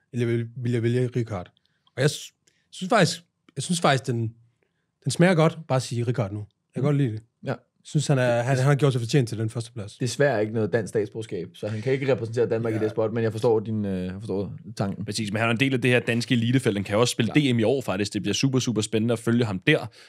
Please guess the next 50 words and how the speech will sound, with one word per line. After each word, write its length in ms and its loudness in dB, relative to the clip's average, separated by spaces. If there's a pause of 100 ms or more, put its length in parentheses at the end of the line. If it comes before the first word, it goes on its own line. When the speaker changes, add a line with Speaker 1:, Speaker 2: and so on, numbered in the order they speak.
(140)
Speaker 3:
Øh, 180 2
nu 80 2
har 120 4
vi 80 0
ligesom 240 -2
alle 200 2
de 80 2
her, 240 2
øh, 320 -6
topspillere, 600 -4
de 60 -6
kan 120 -4
få 80 -4
lov 160 2
til 100 -4
at 20 -2
være 100 0
med 100 -2
i 60 -2
år, 160 -4
så 120 -10
det 100 -14
bliver 140 -6
sindssygt 340 -8
spændende 280 -8
at 60 -10
følge 220 -4
til 160 -10
det 80 -2
her 280 -6
D 20 -6
M, 40 -8
hvem, 240 -8 (420)
hvem 180 -2
der 80 -2
kan, 280 -2 (120)
der 60 -4
kan 160 -2
vinde 260 0
det. 180 -2
Og 300 -4
er 100 -8
der 80 0
nogen, 180 0
der 60 0
kan 120 -6
tage 240 -2 (340)
titlen 300 -2
for 60 -2
kongerne? 440 -2